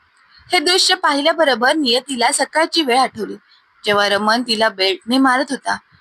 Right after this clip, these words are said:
ती त्याच्या समोर हात जोडत होती, परंतु तो तिचं काहीच ऐकून घेण्यास तयार नव्हता. त्यामुळे तिचा बदला आता पूर्ण होताना तिच्या डोळ्यासमोरच दिसत होता. मग थोड्या वेळात पोलीस त्याला पकडून घेऊन गेले.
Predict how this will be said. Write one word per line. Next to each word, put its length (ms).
ती 120
त्याच्या 280
समोर 360
हात 320
जोडत 240
होती, 200
परंतु 500
तो 100
तिचं 260
काहीच 460
ऐकून 340
घेण्यास 380
तयार 240
नव्हता. 340
त्यामुळे 380
तिचा 280
बदला 360
आता 260
पूर्ण 320
होताना 520
तिच्या 200
डोळ्यासमोरच 840
दिसत 240
होता. 260
मग 100
थोड्या 240
वेळात 260
पोलीस 360
त्याला 160
पकडून 420
घेऊन 280
गेले. 220